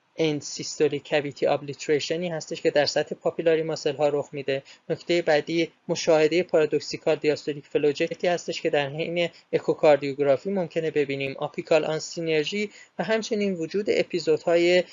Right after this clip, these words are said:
اه، ونتریکولار آریتمی یه بدخیم هم حاکی از این هستش که پروگنوز بیماران آپیکال اچ سی ام ممکنه خیلی خوب نباشه. اه، راجع به تشخیص‌های افتراقی، یکی از تشخیص‌های افتراقی بیماری فابری هستش که باید حواسمون بهش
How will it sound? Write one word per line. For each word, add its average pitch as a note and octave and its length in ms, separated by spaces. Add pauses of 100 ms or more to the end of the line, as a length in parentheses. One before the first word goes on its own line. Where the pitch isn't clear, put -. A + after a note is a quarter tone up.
(160)
اه، D3 300
ونتریکولار D3+ 680
آریتمی F3+ 600 (500)
یه F#3+ 120 (100)
بدخیم G3 580
هم E3+ 420 (200)
حاکی D3+ 340
از D#3+ 140
این E3+ 160
هستش E3 300
که D#3 80
پروگنوز C#3+ 480
بیماران C#3 440
آپیکال C3+ 400
اچ B2+ 80
سی - 160
ام E3 60
ممکنه D3+ 640 (200)
خیلی C#3+ 320
خوب D3 460 (280)
نباشه. - 580 (960)
اه، D#3+ 360 (260)
راجع A3+ 280
به A#3 160
تشخیص‌های F3 640
افتراقی، E3 680
یکی F3 200
از D#3+ 140
تشخیص‌های D#3+ 520
افتراقی D3 420
بیماری D3+ 400
فابری D#3 460
هستش E3 540
که C#3+ 80
باید C#3 240
حواسمون D3+ 560
بهش C#3+ 280